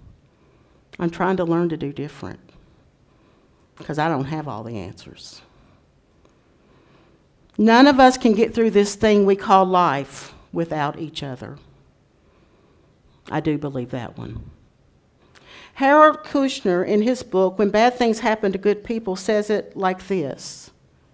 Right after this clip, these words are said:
"Pain is the cost we pay for being alive." Dead cells, our hair, our fingernails, they can't feel pain.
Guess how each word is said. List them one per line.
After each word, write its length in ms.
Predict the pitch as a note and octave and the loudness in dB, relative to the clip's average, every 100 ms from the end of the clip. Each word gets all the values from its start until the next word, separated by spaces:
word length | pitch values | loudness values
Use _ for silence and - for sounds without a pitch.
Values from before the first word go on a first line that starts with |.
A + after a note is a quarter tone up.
| _ _ _ _ _ _ _ _ _ _ _ _ _ | _ _ _ _ _ _ _ _ _ _ _ _ _
"Pain 400 | D4 D#4 E4 D#4+ | 2 8 10 8
is 260 | D#4 A3+ - | 6 0 -2
the 100 | - | -6
cost 640 | - - G#3 G#3 - - | -4 -2 0 0 -4 -6
we 140 | F#3+ | -6
pay 680 | F#3+ - F#3+ D#3+ D3 D3 D3+ - _ _ _ | -6 -8 -6 -6 -10 -12 -16 -20 _ _ _
for 140 | D#3+ | -8
being 320 | D#3+ D#3 D3+ | -4 -2 -2
alive." 720 | C#3+ C#3 B2+ - - D3+ - _ _ _ _ _ _ _ _ _ _ _ _ _ _ _ | -6 -8 -10 -12 -18 -20 -20 _ _ _ _ _ _ _ _ _ _ _ _ _ _ _
Dead 240 | G#3 G#3+ | 0 0
cells, 520 | - G3 F#3+ G#3 G#3 | 0 4 4 4 2
our 160 | F#3 F3 | 2 0
hair, 420 | G3+ G#3+ G#3+ A3 | 0 0 2 4
our 120 | F3 | 2
fingernails, 1160 | F3+ A3 A3 G#3+ G#3 G3+ G3+ G#3 A3 G#3+ G#3+ G#3+ | 2 -2 0 0 0 0 0 -2 -2 -2 -4 -2
they 120 | A#3 | -4
can't 300 | A#3 A#3 A3 | 0 -2 -2
feel 240 | - G#3+ G#3 | -2 -2 -2
pain. 540 | E3 C#3+ C3 - | -4 -6 -6 -10